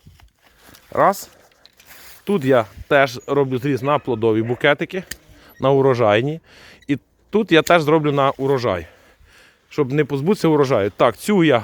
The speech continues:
значить, забираю гілку. Ось так. О. І ц-, ось ці, ось ці гілки я,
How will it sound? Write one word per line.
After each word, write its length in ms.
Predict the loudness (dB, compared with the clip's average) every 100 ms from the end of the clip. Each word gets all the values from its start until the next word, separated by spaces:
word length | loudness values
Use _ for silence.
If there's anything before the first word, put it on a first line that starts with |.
| -2
значить, 320 | -4 -4 -4
забираю 580 | 0 0 2 0 0 -2
гілку. 400 | -2 -4 -2 -6 -6 _ _ _ -16 _ _ _
Ось 200 | -6 -2
так. 300 | 0 0 -2 -20 -10
О. 220 | 0 0 0 -10 _ _ -20 -20 -20 -20 -20 _ -20 -20 _ -20 -20 -20 -20 -20 -20 -20 -20 -8
І 200 | 0 0
ц-, 180 | 0 -4
ось 200 | -2 -2
ці, 380 | -2 2 4 4 -2 -20 -20 _ _ -6
ось 180 | -6 -4
ці 180 | -4
гілки 420 | -2 -4 -4 -4 -4 -8 -20 -20 -20 -4
я, 320 | 2 4 2